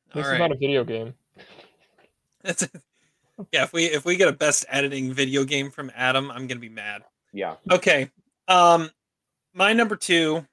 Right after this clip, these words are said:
Speaker 2: is my submission from the two thousands,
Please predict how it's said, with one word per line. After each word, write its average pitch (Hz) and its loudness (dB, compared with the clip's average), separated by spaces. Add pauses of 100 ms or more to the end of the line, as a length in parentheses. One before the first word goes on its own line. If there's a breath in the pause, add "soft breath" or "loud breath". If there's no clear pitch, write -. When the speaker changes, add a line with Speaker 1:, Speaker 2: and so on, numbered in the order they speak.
(1120)
Speaker 2:
is 160 -2
my 180 4
submission 170 -2
from 151 -8
the 139 -8
two 147 -8
thousands, 123 -2